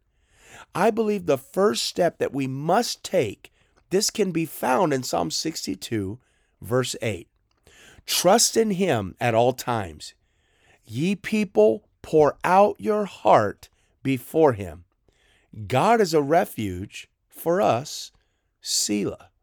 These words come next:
We're supposed to stop. We're supposed to pause.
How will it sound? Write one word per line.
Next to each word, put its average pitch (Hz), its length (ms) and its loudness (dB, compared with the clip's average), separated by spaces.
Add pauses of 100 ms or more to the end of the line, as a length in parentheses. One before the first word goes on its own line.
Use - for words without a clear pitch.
(580)
We're 226 120 2
supposed 220 380 -4
to 165 100 -10
stop. 175 480 -4 (500)
We're 185 120 -2
supposed 220 420 -4
to 190 80 -6
pause. - 680 -4